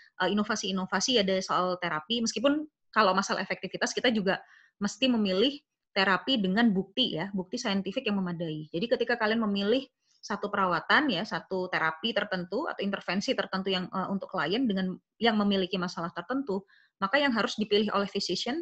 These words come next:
yang di-, harus dipilihkan oleh terapis, itu adalah terapi yang memang punya bukti saintifik bahwa dia memang betul efektif untuk menangani gangguan tersebut ya. Jadi pada dasarnya baseline-nya itu, gold standard-nya itu. Jadi ketika kalian menjadi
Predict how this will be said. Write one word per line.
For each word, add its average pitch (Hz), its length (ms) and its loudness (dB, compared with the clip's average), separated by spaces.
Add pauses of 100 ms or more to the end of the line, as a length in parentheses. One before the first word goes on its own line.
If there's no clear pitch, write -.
yang 214 80 2
di-, 196 80 0
harus 196 240 -4
dipilihkan 190 460 -2
oleh 190 180 -4
terapis, 175 560 -6 (320)
itu 185 160 -2
adalah 220 460 4
terapi 208 480 4
yang 214 100 2
memang 214 540 2
punya 226 260 4
bukti 208 320 0
saintifik 202 720 0
bahwa 190 320 4
dia 220 160 4
memang 254 240 2
betul 196 240 2
efektif 233 460 -2
untuk 214 260 -2
menangani 190 320 -2
gangguan 170 320 -2
tersebut 160 480 -12
ya. 214 160 -2 (240)
Jadi 240 240 2
pada 214 160 4
dasarnya 214 480 4
baseline-nya 208 640 4
itu, 170 220 -4 (340)
gold 208 240 2
standard-nya 202 480 2
itu. - 80 -2
Jadi 180 220 0
ketika 233 340 -2
kalian 240 240 4
menjadi 202 220 0